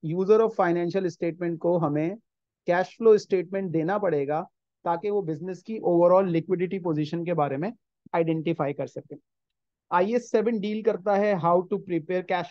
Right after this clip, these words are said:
flow statement and what to shows in that cash flow statement। So under आईएएस सेवन हम कैश फ्लो स्टेटमेंट जब भी बनाएंगे, तो उसके दो मेथड्स हैं हमारे पास। One is called the indirect method,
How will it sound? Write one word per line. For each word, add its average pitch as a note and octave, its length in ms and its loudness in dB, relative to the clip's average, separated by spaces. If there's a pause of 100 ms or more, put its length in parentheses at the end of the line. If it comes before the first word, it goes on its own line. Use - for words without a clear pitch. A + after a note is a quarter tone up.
flow F#3 120 -4
statement F#3+ 500 -4 (140)
and E3+ 160 0
what E3+ 180 6 (120)
to G#3 100 0
shows G3 420 6 (140)
in E3+ 160 2
that E3 200 4 (120)
cash D3 160 2
flow D#3 180 0
statement। - 460 -6 (460)
So G#3+ 120 4
under G#3 280 6
आईएएस G3 520 4
सेवन E3+ 380 2 (320)
हम F3+ 140 0
कैश F#3+ 280 0
फ्लो A3 180 0
स्टेटमेंट G#3+ 420 -4
जब E3 200 0
भी A#3+ 120 -4
बनाएंगे, E3+ 600 -2
तो F#3+ 120 -6
उसके F#3 220 -2
दो G3 240 6
मेथड्स A3 500 2
हैं D#3+ 60 2
हमारे C#3+ 240 -2
पास। F3 360 -6 (460)
One F#3 140 0
is G#3 100 -4 (140)
called F#3 280 6
the F#3+ 200 -4 (180)
indirect F3 540 2
method, D#3+ 380 -2